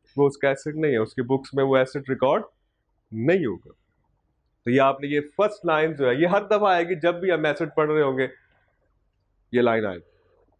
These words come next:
इसके बगैर, इसकी compliance के बगैर एक resource entity का एसेट नहीं हो सकता।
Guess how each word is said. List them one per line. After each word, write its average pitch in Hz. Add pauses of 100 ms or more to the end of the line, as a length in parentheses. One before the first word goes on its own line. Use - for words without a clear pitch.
(480)
इसके 127
बगैर, 147 (500)
इसकी 214 (540)
compliance 180
के 185
बगैर 127
एक 135
resource 143
entity 135
का 131
एसेट 165 (300)
नहीं 131
हो -
सकता। -